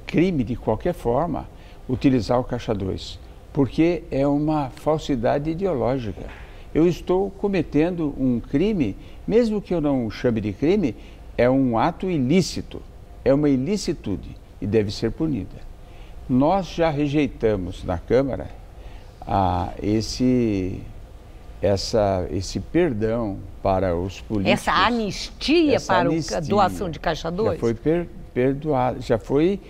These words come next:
Speaker 1: ah, já não foi permitida na Câmara. Na Câmara, esse projeto foi apresentado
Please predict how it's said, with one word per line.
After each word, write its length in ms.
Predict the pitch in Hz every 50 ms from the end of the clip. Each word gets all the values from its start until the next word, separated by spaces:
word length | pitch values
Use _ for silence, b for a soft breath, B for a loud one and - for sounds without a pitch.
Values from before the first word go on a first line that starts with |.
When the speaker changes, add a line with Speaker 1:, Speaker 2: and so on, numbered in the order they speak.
| B B B B B B -
Speaker 1:
ah, 420 | - 120 113 107 101 101 104 98 92 76 73 107
já 220 | 101 - 120 123
não 160 | 151 180 185
foi 200 | - - 185 196
permitida 640 | 196 - 226 220 226 202 151 - - 143 151 151 175
na 160 | 185 202 185
Câmara. 420 | - - 120 110 113 98 92 - - - B B B B B B -
Na 120 | 113 117
Câmara, 520 | 110 - - 127 135 147 170 190 202 - - -
esse 360 | 139 135 127 - - - 117
projeto 520 | - 127 117 113 101 90 107 104 - -
foi 160 | - - 92
apresentado 1000 | 95 92 - 92 90 92 90 92 92 90 - - - 90 104 113 139 165 180 220